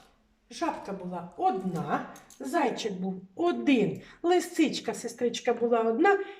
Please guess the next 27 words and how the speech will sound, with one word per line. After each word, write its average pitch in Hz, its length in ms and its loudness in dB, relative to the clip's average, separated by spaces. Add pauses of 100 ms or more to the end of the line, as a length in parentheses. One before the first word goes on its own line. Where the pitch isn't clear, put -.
(160)
і 160 240 -6 (140)
вовчик 294 560 -6 (220)
був 202 300 -6
один. 202 560 -2 (440)
Всіх - 380 -10
звірів 165 640 -6
було 170 260 -6
по 269 300 -2
одному. 285 920 2 (360)
Дітки, 220 560 -6 (100)
а 349 120 0
скільки 403 560 -2
звірів 269 400 0
було? 208 440 -4 (840)
Звірів 170 280 -8
було 208 240 0
багато, 294 640 -2 (420)
але 175 380 -2
кожна 208 520 -4 (120)
звіринка 196 540 -4
була 220 280 0
по 320 180 -4
одній, 240 480 -2
і 392 80 2
ручкавичка 247 720 -2
була 170 300 -6
одна. 151 340 -10